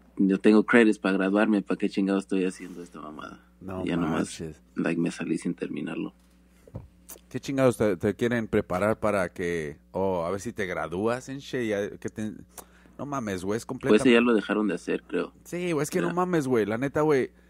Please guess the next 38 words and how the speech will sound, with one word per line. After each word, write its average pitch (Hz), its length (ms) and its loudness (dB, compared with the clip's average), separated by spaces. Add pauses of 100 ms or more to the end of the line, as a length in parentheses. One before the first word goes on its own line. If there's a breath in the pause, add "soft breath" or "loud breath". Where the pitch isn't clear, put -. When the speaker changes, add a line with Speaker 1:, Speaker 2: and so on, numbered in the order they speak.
(300 soft breath)
Speaker 2:
todo 160 200 8
lo 180 100 8
que 160 120 0
te - 100 -6
están 151 200 0
enseñando 147 420 0
en 139 60 0
la 123 60 2
escuela, 135 440 2
güey, 98 200 0
s-, - 320 -10
hay 110 340 -4
un 165 160 -4
buen 170 160 2
porcentaje, 127 600 -2
güey, 107 180 2
no 117 160 2
van 139 220 2
a 131 100 0
ir 127 140 2
al 120 100 -2
colegio, 98 440 -6
güey, 95 140 -4
porque - 260 -10
está 117 140 -8
bien 110 160 -6
caro 101 220 -2
esa 92 180 -8
chingadera, 92 520 -2
güey. 110 220 0 (480 soft breath)
No 107 120 -2
tienen 123 340 -2
lo-, 82 180 -4
los 92 160 -2
requisitos, 92 680 -8
güey, 104 220 -2 (280 soft breath)
no 101 100 -8
tienen 120 560 -4